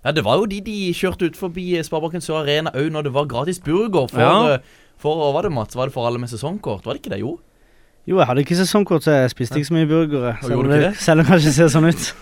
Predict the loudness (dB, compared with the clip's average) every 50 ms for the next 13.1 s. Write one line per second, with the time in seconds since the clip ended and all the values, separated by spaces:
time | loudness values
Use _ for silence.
0 | -18 -18 -18 -18 -20 -20 -12 -8 -8 -6 -2 -2 0 2 4 4 4 4 2 2
1 | 2 2 0 0 0 0 0 0 0 0 0 2 2 2 2 2 0 -2 -2 -2
2 | 0 2 2 2 0 0 -2 -4 -4 -8 -8 -6 -2 0 2 2 2 0 0 0
3 | 0 0 -2 -2 -6 _ _ _ _ _ _ -12 -4 0 2 2 4 4 4 4
4 | 4 6 6 6 6 6 4 4 2 2 2 2 2 2 2 2 2 2 2 0
5 | -2 -2 0 0 0 0 2 2 2 2 0 -2 -6 _ _ _ -4 0 2 2
6 | 4 4 4 4 4 2 2 2 2 2 2 2 0 0 0 0 0 0 0 -2
7 | 0 2 2 2 2 2 2 2 4 4 4 2 2 2 0 0 0 2 2 2
8 | 0 0 -6 -18 -18 -14 -8 -2 0 2 2 4 4 4 4 6 4 4 4 2
9 | 2 2 4 6 6 6 6 6 6 6 6 4 4 2 0 0 -2 -2 -2 -2
10 | 0 0 0 0 0 0 2 2 2 2 4 4 2 2 2 2 0 2 2 4
11 | 4 4 4 2 0 0 2 2 2 2 2 2 4 4 4 4 4 4 4 2
12 | 2 2 2 2 2 2 2 2 -2 -2 -2 0 0 0 -2 0 0 2 2 4
13 | 2 0